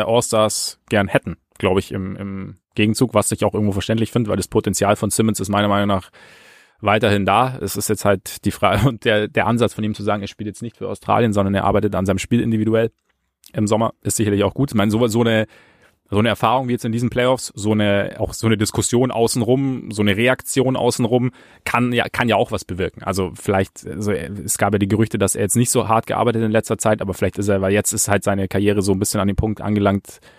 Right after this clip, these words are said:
also an dieser berühmten Kreuzung. Und man fragt sich halt, in welche Richtung es geht. Und er kann's beeinflussen, indem er arbeitet. Und ich bin schon gespannt, wer da kommt. Und wenn er seinem, seiner Offense noch ein bisschen was hinzufügt, wollen jetzt nicht nochmal bei Simmons ins Detail gehen, aber dann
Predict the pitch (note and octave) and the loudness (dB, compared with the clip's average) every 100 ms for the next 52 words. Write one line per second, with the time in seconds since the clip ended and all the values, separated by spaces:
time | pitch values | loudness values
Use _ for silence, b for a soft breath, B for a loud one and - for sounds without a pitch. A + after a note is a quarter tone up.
0 | b b b - F2+ F#2 F#2+ G2+ G2 G2 | b b b -4 -2 0 2 2 2 2
1 | G2+ G#2 G2+ A#2+ B2+ F#2+ E2+ - _ F#2+ | 0 0 0 0 0 -2 -8 -14 _ -2
2 | F#2 F2+ F2+ G2 - F#2+ G2 G2 F#2+ G2+ | 0 -2 0 0 0 0 2 2 2 2
3 | G#2 F#2+ F2 A2 G2 E2+ E2+ - - - | 0 0 0 0 0 -2 -8 -12 -20 -20
4 | - F2+ F2+ G2 F2 E2+ G2 - G#2+ - | -12 -6 0 0 2 0 0 2 0 2
5 | A2 A2 - - _ _ _ - G#2 G#2 | 0 -2 -6 -12 _ _ _ -2 0 2
6 | G2 G#2 G#2+ A2+ G2+ G2+ F#2+ G#2+ G#2+ A2+ | 2 2 2 0 -4 -4 -2 0 2 0
7 | - A2 G2+ G2+ G2+ A2 - B2 G2+ E2+ | 2 0 0 0 2 2 2 0 0 -6
8 | F2+ B B B B B B G2 F#2+ F2+ | -8 B B B B B B 0 2 4
9 | F#2 F#2 F2 F#2+ F2+ G2 G#2+ G2 F#2+ - | 2 2 0 0 2 0 0 0 0 0
10 | G2 F#2 G#2 A2+ B2+ A2+ - _ _ _ | 0 0 0 0 0 -2 -4 _ _ _
11 | _ _ - E2+ - F#2 F#2 F#2 F2+ - | _ _ -8 -6 -2 0 2 2 0 0
12 | G2+ F#2 G2 - - G2+ A#2 A#2+ F#2+ F#2 | 0 0 -2 -4 2 2 4 0 0 0
13 | F2+ _ _ _ - F2+ F#2 | 0 _ _ _ -2 0 -2